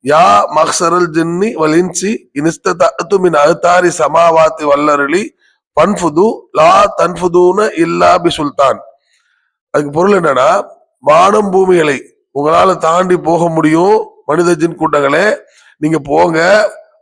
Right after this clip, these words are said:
போறதுக்கு முன்னாடி அதற்கான சக்தியை ஏற்படுத்தி கொள்ளுங்க" அப்படின்னு சொல்றான். இதுல இருந்து நம்ம என்ன விளங்க முடியும்னு கேட்டீங்கன்னா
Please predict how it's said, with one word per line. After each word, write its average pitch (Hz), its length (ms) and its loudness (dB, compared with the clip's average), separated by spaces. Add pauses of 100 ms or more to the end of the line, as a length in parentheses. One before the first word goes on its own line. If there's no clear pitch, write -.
(120)
போறதுக்கு 208 420 2
முன்னாடி 160 680 0 (240)
அதற்கான 196 560 -2
சக்தியை 214 680 0
ஏற்படுத்தி 196 400 0
கொள்ளுங்க" 135 560 0 (500)
அப்படின்னு 151 300 -2
சொல்றான். 143 400 -2 (760)
இதுல 165 80 2
இருந்து 190 160 2
நம்ம 202 200 0
என்ன 190 240 0
விளங்க 190 240 2
முடியும்னு 180 460 -2
கேட்டீங்கன்னா 135 680 -2